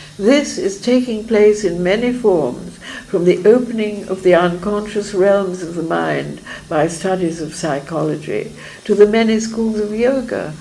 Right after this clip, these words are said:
and Eastern forms of meditation at present spreading in the West. Eliot placed himself within the Western cultural and religious tradition,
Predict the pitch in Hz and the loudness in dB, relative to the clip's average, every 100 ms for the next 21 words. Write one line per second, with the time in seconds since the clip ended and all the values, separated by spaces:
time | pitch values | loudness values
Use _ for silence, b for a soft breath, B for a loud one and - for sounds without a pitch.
0 | 226 B 190 180 220 220 220 214 208 220 | -16 B -2 -2 0 -2 -2 -6 -4 2
1 | 208 196 185 185 180 180 180 180 208 202 | 4 4 4 0 0 0 0 -2 0 2
2 | 202 208 139 101 - 185 175 180 - - | 2 -2 -10 -10 -6 0 0 0 -8 -10
3 | - 156 165 156 156 170 190 180 151 - | -4 -2 -2 -4 -4 0 2 2 -2 -8
4 | - - - - - B B B B B | -14 -18 -20 -20 -20 B B B B B
5 | B B 262 311 302 - 254 247 220 - | B B 8 10 6 2 4 4 4 -2
6 | 196 185 202 190 180 - 175 196 202 196 | -4 0 4 6 4 2 0 2 2 2
7 | 190 226 233 - 196 196 208 165 - - | 2 2 0 -6 -8 -4 0 0 -2 -6
8 | 180 165 170 170 175 165 143 139 - 180 | -4 -4 -2 0 0 0 -2 -6 -8 -8
9 | 175 190 - 160 139 | -2 -2 -4 -10 -10